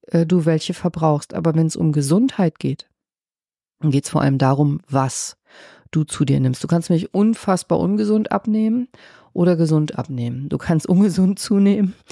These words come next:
oder gesund zunehmen. Und Fruchtzucker ist erstmal grundsätzlich nicht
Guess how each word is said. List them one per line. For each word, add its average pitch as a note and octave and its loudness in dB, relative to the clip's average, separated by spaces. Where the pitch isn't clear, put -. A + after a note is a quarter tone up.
oder D#3+ 2
gesund D3 0
zunehmen. C#3 0
Und D3+ 0
Fruchtzucker - -2
ist E3 0
erstmal D#3 0
grundsätzlich D#3 0
nicht D3+ 0